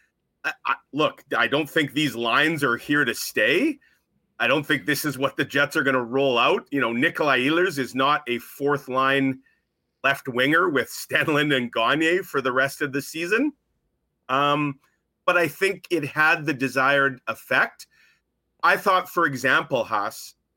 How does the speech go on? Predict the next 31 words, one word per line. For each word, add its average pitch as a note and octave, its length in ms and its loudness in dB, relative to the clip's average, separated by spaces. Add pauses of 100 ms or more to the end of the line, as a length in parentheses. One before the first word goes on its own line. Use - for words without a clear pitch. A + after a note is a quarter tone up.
(580)
Pierre-Luc E3+ 380 0
Dubois, A#2+ 500 0
who's C3+ 220 -8
been A#2+ 260 -4
really D3 280 0
quiet C3 580 -2 (240)
the C#3+ 80 -2
last D3 380 -2
few D#3+ 120 -6
games, D#3 540 -2 (840)
I D3 80 6
really D3 600 2
like A#2+ 300 0
that A#2 260 2
line B2 440 0
with A#2+ 240 -4
Barron C3 340 2
and A#2 120 -2
Maenalanen. A#2 580 0
In A2+ 80 -8
fact, C3 220 0
I C#3+ 80 4
thought C#3+ 180 -2
that C#3 140 2
was A#2+ 140 -6
the A#2 80 -10
Jets' B2 300 -2
best B2+ 400 -2
line A2+ 520 -2 (180)
last G#2 360 -2
night. G2+ 260 0